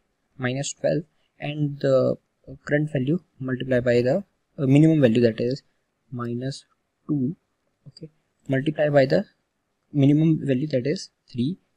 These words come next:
it is three, it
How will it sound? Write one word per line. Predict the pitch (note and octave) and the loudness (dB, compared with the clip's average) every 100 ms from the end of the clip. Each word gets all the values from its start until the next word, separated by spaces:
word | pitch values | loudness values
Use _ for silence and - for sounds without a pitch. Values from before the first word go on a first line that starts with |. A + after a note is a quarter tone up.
| _ _ _ _ _ _ _ _ _ _ _ _ _ _ _ _ _ _ _ | _ _ _ _ _ _ _ _ _ _ _ _ _ _ _ _ _ _ _
it | C3+ | -12
is | C3 D#3+ - _ _ _ - | -10 -10 -12 _ _ _ -14
three, | D3 C3 E3+ | -6 -6 -6
it | - | -10